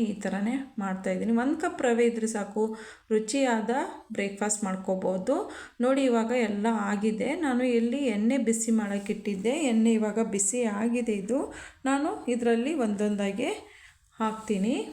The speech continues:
ನನ್ನ ಚಾನಲ್ಗೆ ನೀವು ಹೊಸ್ದಾಗಿ ನೋಡ್ತಾ ಇದ್ರೆ ಪ್ಲೀಸ್ ಸಬ್ಸ್ಕ್ರೈಬ್ ಮಾಡ್ಕೊಳ್ಳಿ, ಬೆಲ್ ಐಕಾನ್ನ ಪ್ರೆಸ್ ಮಾಡಿ. ನಾನು ಹಾಕೋ ವೀಡಿಯೋಸ್ ಎಲ್ಲ ನಿಮಗೆ ಬರುತ್ತೆ. ನೋಡಿ, ಇವಾಗ ಈ ಥರ ಎಲ್ಲ ಇದನ್ನು ಒಂದೊಂದಾಗಿ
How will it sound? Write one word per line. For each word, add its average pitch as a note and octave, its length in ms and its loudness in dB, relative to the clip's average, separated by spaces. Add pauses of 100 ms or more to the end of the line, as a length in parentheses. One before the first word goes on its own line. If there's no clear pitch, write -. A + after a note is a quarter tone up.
(1200)
ನನ್ನ C#4 140 -4 (100)
ಚಾನಲ್ಗೆ A#3 500 2
ನೀವು G#3 140 0
ಹೊಸ್ದಾಗಿ C4 360 0
ನೋಡ್ತಾ G3+ 300 0
ಇದ್ರೆ F#3+ 240 -2
ಪ್ಲೀಸ್ D4 300 -2
ಸಬ್ಸ್ಕ್ರೈಬ್ A#3 440 0
ಮಾಡ್ಕೊಳ್ಳಿ, G#3+ 460 0 (160)
ಬೆಲ್ F3+ 260 -2
ಐಕಾನ್ನ F#3 380 -2
ಪ್ರೆಸ್ A3 220 0 (120)
ಮಾಡಿ. C4+ 260 2 (480)
ನಾನು G3+ 260 0
ಹಾಕೋ G3 300 0 (380)
ವೀಡಿಯೋಸ್ F#3+ 400 0
ಎಲ್ಲ G3 100 -2 (320)
ನಿಮಗೆ F#3+ 360 0
ಬರುತ್ತೆ. F#3 440 -2 (760)
ನೋಡಿ, C#4 260 2
ಇವಾಗ A3 260 2 (140)
ಈ G#3 80 0 (140)
ಥರ G3+ 120 0 (140)
ಎಲ್ಲ G3+ 240 0 (120)
ಇದನ್ನು G#3+ 280 0 (220)
ಒಂದೊಂದಾಗಿ G3+ 560 0